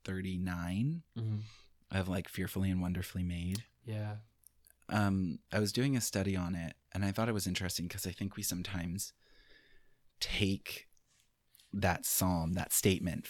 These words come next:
Speaker 1: "I am fearfully and wonderfully made," and just make it, like, a independent doctrine
Speaker 2: Yeah.
Speaker 1: of,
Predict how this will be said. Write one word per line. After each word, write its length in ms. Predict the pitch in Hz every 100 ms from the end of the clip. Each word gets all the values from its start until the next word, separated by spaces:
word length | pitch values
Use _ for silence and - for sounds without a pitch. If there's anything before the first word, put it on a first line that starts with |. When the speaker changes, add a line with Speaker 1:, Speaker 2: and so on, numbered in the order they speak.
| -
Speaker 1:
"I 140 | 104 98
am 120 | 92
fearfully 360 | 92 - 92
and 100 | 87
wonderfully 340 | 85 95 - 85
made," 320 | 87 52 - -
and 100 | 98
just 180 | 95 -
make 340 | 98 95 92
it, 160 | 92 -
like, 200 | 92 -
a 120 | 113 - _ _ _ _ _ _ _ _ -
independent 680 | 110 107 - 101 95 80 -
doctrine 640 | 85 85 - - - 226 - - - _
Speaker 2:
Yeah. 300 | - 95 92 101 -
Speaker 1:
of, 240 | 95